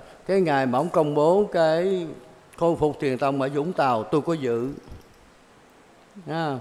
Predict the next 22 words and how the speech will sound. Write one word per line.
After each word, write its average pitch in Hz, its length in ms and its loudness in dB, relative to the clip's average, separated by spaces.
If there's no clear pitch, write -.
mà 127 260 0
ông 123 300 0
nói 202 180 4
rất 196 240 0
đúng, 220 380 0
nhưng 175 240 -2
mà 127 260 0
hiện 165 200 0
giờ 151 100 0
tôi 180 140 0
nói 196 180 4
thì 160 120 -2
tôi 160 160 2
rất 190 200 0
còn 131 260 4
nhiều 131 300 4
cái, 165 300 2
cái 202 280 2
mà 147 160 0
bài 127 280 -2
giảng 147 280 0
ông 190 180 0